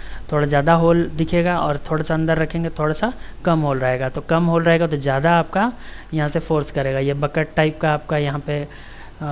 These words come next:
बना हुआ है, इसमें जैसे टकराता है तो ये क्या करता है,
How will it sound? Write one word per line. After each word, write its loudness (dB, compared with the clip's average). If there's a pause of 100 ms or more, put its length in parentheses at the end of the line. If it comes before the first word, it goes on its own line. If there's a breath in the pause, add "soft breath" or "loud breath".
(640)
बना 2
हुआ 4
है, 4
इसमें -2
जैसे -4
टकराता -2
है 2
तो -4
ये 0
क्या -4
करता -2
है, -2